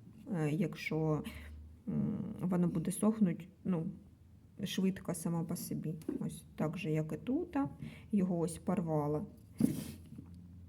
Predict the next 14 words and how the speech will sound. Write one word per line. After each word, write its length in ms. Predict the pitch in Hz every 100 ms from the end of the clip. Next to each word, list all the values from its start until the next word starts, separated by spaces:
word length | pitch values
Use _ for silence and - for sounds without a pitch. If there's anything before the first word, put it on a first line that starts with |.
| - - -
Але 240 | 220 233 226
гіршим 340 | 240 - 208
воно 200 | 208 208
ж 140 | 202 214
від 160 | 220
цього 220 | 214 196
все 260 | 202 - 196
одно 220 | 190 240
не 120 | 247
стало. 540 | 226 - - - 220 - - - - - - - - - - - - - - - - - - - - - - -
Ось 460 | 175 208 - - - -
так 260 | 214 214 -
виглядає 720 | 202 202 214 220 180 - -
ця. 340 | - - 185